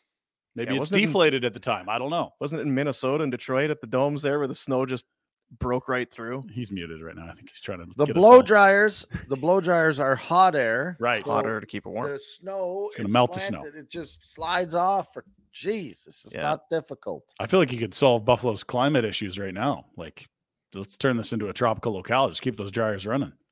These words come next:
Speaker 3: There's no issues right now. It's beautiful.
Speaker 1: Yeah,
Speaker 2: There you
Speaker 1: not
Speaker 2: go.
Speaker 1: here. Share some.
Speaker 2: Uh, we are here in the Tower Chrysler Studios. Tower Chrysler,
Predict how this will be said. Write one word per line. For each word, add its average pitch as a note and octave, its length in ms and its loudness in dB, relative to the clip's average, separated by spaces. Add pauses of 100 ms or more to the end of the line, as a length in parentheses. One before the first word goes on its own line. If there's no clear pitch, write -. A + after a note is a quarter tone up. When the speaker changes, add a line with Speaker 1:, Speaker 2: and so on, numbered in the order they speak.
(180)
Speaker 3:
There's - 200 -20
no D2+ 200 -14
issues C#2 340 -18
right B1 180 -20
now. C#2 140 -20 (300)
It's - 180 -20
beautiful. - 400 -20 (280)
Speaker 1:
Yeah, - 80 -10
Speaker 2:
There - 100 -10
you - 40 -8
Speaker 1:
not F#2+ 120 -8
Speaker 2:
go. - 80 -10
Speaker 1:
here. E2+ 240 -10 (180)
Share G#2 220 -6
some. D#2 240 -12 (1120)
Speaker 2:
Uh, G3+ 260 12
we A#3 160 12
are G#3+ 140 12
here G#3 200 12
in G3+ 80 10
the F#3 140 6
Tower F#3+ 500 10
Chrysler D#3 640 4
Studios. G2 1160 -8 (280)
Tower G3+ 400 8
Chrysler, F3+ 840 -2